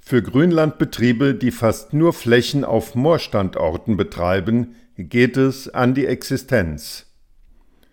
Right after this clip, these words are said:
Und auch die Verbraucher wollten ja, dass Biorinder auf der grünen Wiese stehen und Futter aus der Region fressen.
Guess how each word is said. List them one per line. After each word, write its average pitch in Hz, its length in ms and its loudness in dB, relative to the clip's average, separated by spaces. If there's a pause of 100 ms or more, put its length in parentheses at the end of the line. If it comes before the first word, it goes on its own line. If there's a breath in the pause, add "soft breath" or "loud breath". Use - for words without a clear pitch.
(280)
Und 107 240 -2
auch 90 180 2
die 101 120 -4
Verbraucher 95 680 0
wollten 98 420 0
ja, 80 460 -2
dass 95 420 -2
Biorinder 95 760 0
auf 104 180 -4
der - 140 0
grünen 107 420 0
Wiese 120 280 -2
stehen 104 440 -2
und 104 160 -2
Futter 117 320 -2
aus 107 180 -2
der 110 180 0
Region 123 420 -2
fressen. 76 600 -6